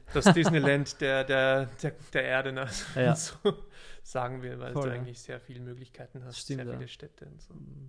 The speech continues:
Speaker 2: Das auf sehr, sehr kleinem Raum eigentlich,
Speaker 1: Genau,
Speaker 2: ja.
Speaker 1: richtig, ja.
Speaker 2: So, wenn
Speaker 1: Genau.
Speaker 2: man sich da Amerika und so weiter ansieht, da fahre ich schon mal ein, ein Stückchen, bis ich irgendwo hinkomme, wo wieder was passiert, ja.
Speaker 1: Ja,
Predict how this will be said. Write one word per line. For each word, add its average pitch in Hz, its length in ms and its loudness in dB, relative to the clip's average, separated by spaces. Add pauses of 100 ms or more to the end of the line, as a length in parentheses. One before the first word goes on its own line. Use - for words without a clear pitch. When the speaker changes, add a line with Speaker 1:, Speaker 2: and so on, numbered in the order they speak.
Speaker 2:
Das 120 180 -6
auf 120 100 -12
sehr, 123 480 -6 (720)
sehr 156 200 -4
kleinem 123 360 0
Raum 123 240 -4
eigentlich, 120 100 -8 (100)
Speaker 1:
Genau, 123 180 -4
Speaker 2:
ja. 120 140 -10
Speaker 1:
richtig, 117 260 -12
ja. 135 140 -10
Speaker 2:
So, - 20 -18
wenn - 380 -20
Speaker 1:
Genau. 139 100 -6
Speaker 2:
man 123 80 -10
sich 120 180 -14
da 135 260 -6 (400)
Amerika 127 540 -6
und 127 80 -6
so 127 120 -8
weiter 131 260 -6
ansieht, 123 480 -8
da 127 240 -6 (880)
fahre 123 300 4
ich 127 120 0
schon 135 160 -2
mal 131 340 0 (140)
ein, 135 160 -4
ein 135 120 -4
Stückchen, 143 540 -2
bis 131 160 -4
ich - 320 -8
irgendwo 143 280 0
hinkomme, 139 480 0
wo 131 180 -4
wieder 135 160 -2
was 131 140 -4
passiert, 120 380 -4
ja. 123 120 -2
Speaker 1:
Ja, 131 180 -2